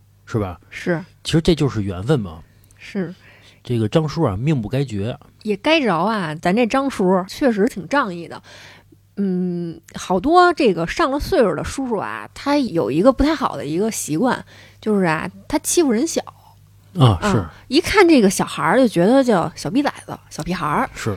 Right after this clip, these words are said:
Speaker 2: 就不爱跟他玩儿。
Speaker 1: 嗯。
Speaker 2: 这个张叔呢，很难得的是，他尊重咱，咱这听友，把他呀当成一个平等的一个这个人去对待。
Speaker 1: 嗯。
Speaker 2: 咱俩一块儿是忘年交吗？我领着你一块儿捞鱼去，
Speaker 1: 是。
Speaker 2: 是吧？你骑我脖子上摘个苹果啊，摘个果儿的什么的。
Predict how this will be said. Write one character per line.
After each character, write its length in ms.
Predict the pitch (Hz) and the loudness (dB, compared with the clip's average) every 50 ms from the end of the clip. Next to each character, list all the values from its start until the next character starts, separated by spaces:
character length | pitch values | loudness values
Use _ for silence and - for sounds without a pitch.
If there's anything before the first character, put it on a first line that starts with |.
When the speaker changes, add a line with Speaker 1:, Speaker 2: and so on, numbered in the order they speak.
| - | -6
Speaker 2:
就 120 | - - 165 | -8 -10 -8
不 120 | - 202 | -2 0
爱 120 | 254 302 269 | 0 0 0
跟 100 | 262 285 | -2 -4
他 80 | 320 | -4
玩 160 | 302 240 156 | -4 -4 -4
儿。 240 | 135 156 180 233 - - | -4 -4 -2 -2 -4 -2
Speaker 1:
嗯。 180 | - 117 107 98 87 | -2 -2 -2 -2 0
Speaker 2:
这 120 | - 349 311 | 0 2 2
个 80 | 294 | 4
张 240 | - - 330 339 339 | 4 4 4 4 4
叔 220 | 320 - 349 339 | 2 2 2 4
呢， 100 | 285 208 | 4 2
很 240 | 190 - - 190 165 170 | 2 0 -2 -4 -2 0
难 180 | 175 180 233 254 | 0 0 0 0
得 220 | 269 220 202 214 | 0 0 0 0
的 100 | 254 269 | 0 -2
是， 220 | - - 202 160 - - - - - | -2 -2 -4 -4 -4 -8 -20 -20 -10
他 120 | - - 339 - - - | -4 -4 -4 -4 -4 -4
尊 160 | - 392 427 494 440 | 0 2 2 2 4
重 160 | 330 240 175 | 2 2 2
咱， 160 | 156 - - - | 0 -4 -8 -8
咱 100 | - - | -10 -10
这 120 | 143 156 - | -10 -10 -10
听 180 | 147 - 151 | -10 -12 -14
友， 80 | 151 - - - - - - - | -12 -12 -14 -16 -18 -20 -18 -8
把 140 | - 185 185 | -4 -4 -4
他 200 | - - 302 311 | -2 -2 0 0
呀 200 | 320 262 185 - | 2 2 0 -2
当 160 | 185 254 277 | -2 -4 -4
成 160 | 285 311 320 | -4 -2 -2
一 120 | 311 302 302 | -2 -2 0
个 120 | 285 254 | -2 -2
平 260 | - - - 226 247 | -4 -4 -8 -8 -6
等 140 | 294 277 190 | -6 -6 -8
的 120 | - 95 107 | -8 -10 -8
一 120 | 139 156 | -6 -2
个 260 | 175 214 214 202 190 | -2 0 0 0 0
这 160 | 190 190 175 | 0 0 -2
个 100 | 160 165 | -2 -2
人 320 | 165 165 160 165 180 247 285 - | -2 -2 -2 -2 -2 -4 -4 -6
去 120 | - 302 | -8 -4
对 220 | - 381 359 262 | 2 4 4 4
待。 180 | - - 127 98 - | 4 2 0 -2 -2
Speaker 1:
嗯。 60 | 180 | -6
Speaker 2:
咱 120 | - 226 294 | -4 -2 0
俩 140 | 359 339 262 | 0 0 0
一 100 | 247 285 | 0 0
块 140 | 277 359 | 2 4
儿 180 | 349 330 285 247 | 4 4 4 2
是 160 | - 285 302 269 | 2 0 0 2
忘 160 | 285 320 302 | 2 2 2
年 120 | 269 277 294 | 2 0 2
交 240 | 311 339 339 339 | 2 4 4 4
吗？ 200 | 320 294 269 247 247 | 4 2 2 0 2
我 100 | 240 277 302 | 2 2 4
领 120 | 294 240 | 4 2
着 100 | 214 240 | 2 0
你 120 | 277 233 | 2 2
一 60 | 214 247 | 2 2
块 100 | 277 262 | 2 4
儿 40 | |
捞 180 | 254 285 302 285 | 4 6 4 4
鱼 160 | 226 202 233 | 4 4 4
去， 160 | 269 294 262 240 | 4 4 4 2
Speaker 1:
是。 300 | - - - - - 101 | 0 -8 -4 -2 -2 -2
Speaker 2:
是 80 | 180 240 | 0 0
吧？ 160 | 247 254 247 | 0 0 0
你 140 | 233 214 208 | 0 -4 -6
骑 200 | 196 - - 302 | -6 -4 -2 2
我 140 | 320 277 214 | 2 2 4
脖 200 | 185 202 226 269 | 4 4 6 6
子 60 | 294 | 6
上 160 | 302 269 240 | 4 4 2
摘 160 | 233 302 302 | 4 6 6
个 80 | 294 269 | 6 4
苹 220 | - - 226 214 | 2 0 -4 -2
果 140 | 254 294 262 | 0 0 2
啊， 160 | 202 175 185 | 2 2 0
摘 180 | 190 - 240 247 | 0 0 -2 -2
个 100 | 233 220 | -2 -4
果 160 | 196 - 175 | -4 -4 -4
儿 120 | - 156 | -2 -2
的 120 | 165 185 220 | -2 -2 -2
什 140 | - 202 202 | -4 -6 -4
么 80 | 196 | 0
的。 100 | 202 220 | 2 2